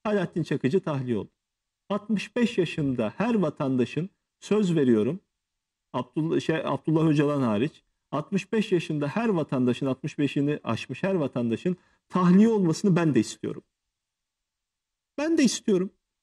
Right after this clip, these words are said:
Artık bir insan kendi, e, işlerini idare edemeyecek, cezaevindeki yaşantısını idare edemeyecek durumdaysa tahliye edilmeli. Ben de istiyorum. Evet. Cezaevinde kendine bakamıyorsa, tuvalete gidemiyorsa,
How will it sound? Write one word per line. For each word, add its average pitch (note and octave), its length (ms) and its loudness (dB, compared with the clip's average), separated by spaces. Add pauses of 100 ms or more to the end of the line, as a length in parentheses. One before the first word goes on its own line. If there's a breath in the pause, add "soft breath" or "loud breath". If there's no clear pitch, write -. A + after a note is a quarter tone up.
(800)
Artık G#3+ 360 0
bir A3 80 6
insan A#3 340 2
kendi, A3 520 2 (100)
e, E3+ 540 0
işlerini G3 500 2
idare F3+ 580 0
edemeyecek, D3 760 2
cezaevindeki D3+ 540 2
yaşantısını D3+ 480 -2
idare D#3 460 0
edemeyecek D3 600 2
durumdaysa D#3+ 600 2 (600)
tahliye F#3+ 320 2
edilmeli. A2+ 420 -2
Ben F#3+ 220 -2
de A2 60 2
istiyorum. - 440 -12 (100)
Evet. D#3+ 220 -4 (640)
Cezaevinde F#3 540 2
kendine F3 440 2
bakamıyorsa, C#3+ 640 -2 (320)
tuvalete E3+ 380 4
gidemiyorsa, C3 680 2